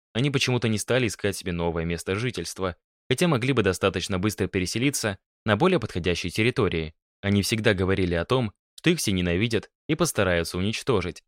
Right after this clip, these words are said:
Хотя сам молодой Ракшас, все время наблюдая за жизнью разумных в том же Содружестве, не видел подобной агрессивности. По крайней мере, к расе,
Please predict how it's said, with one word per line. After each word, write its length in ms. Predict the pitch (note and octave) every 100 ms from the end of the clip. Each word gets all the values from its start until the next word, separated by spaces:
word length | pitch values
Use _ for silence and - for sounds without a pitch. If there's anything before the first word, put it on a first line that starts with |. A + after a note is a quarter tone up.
| _
Хотя 200 | G#2+ A#2+
сам 180 | - F#3
молодой 300 | E3 G2 F2+
Ракшас, 500 | F2+ - B2 C3+ - _ _ _
все 160 | - D3
время 180 | F#3+ D#3+
наблюдая 440 | F#2 G2 G2+ G2+
за 120 | F2+
жизнью 320 | F#2 G2+ F#2+
разумных 440 | F#2 F#2 A#2 G2+ E2+
в 20 |
том 180 | G2+ E2+
же 60 |
Содружестве, 760 | E2 F2+ B2+ C#3 G#2+ - G#2 F#2 _ -
не 140 | A2
видел 240 | E3+ F#3+
подобной 380 | D3+ F#2 F#2+ F2+
агрессивности. 800 | F2 A#2 - A2 F2 - - D#2 _ _ _
По 100 | -
крайней 280 | F2+ C#3+ D3
мере, 160 | F#2 E2+
к 40 |
расе, 440 | - C#3 - G#2+